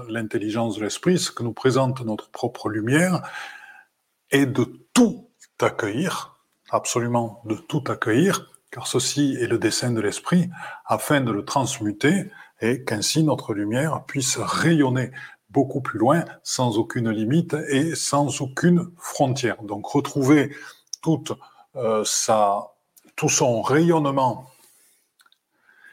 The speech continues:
et tout son nouveau rayonnement qu'elle n'avait jamais connu, euh, jusqu'à maintenant. Donc je n'emploierai pas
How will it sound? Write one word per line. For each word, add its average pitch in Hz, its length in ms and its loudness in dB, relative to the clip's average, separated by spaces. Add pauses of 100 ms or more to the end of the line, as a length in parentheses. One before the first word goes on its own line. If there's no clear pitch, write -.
(240)
et - 80 -8
tout - 160 -8
son 127 220 2
nouveau 139 380 4
rayonnement 120 580 -2
qu'elle 123 200 -8
n'avait 107 260 0
jamais 147 340 0
connu, 135 340 -4 (380)
euh, 110 100 -4
jusqu'à 104 320 -4
maintenant. 143 520 -2 (300)
Donc 101 160 -4
je 107 80 -2
n'emploierai 113 480 2
pas 135 260 2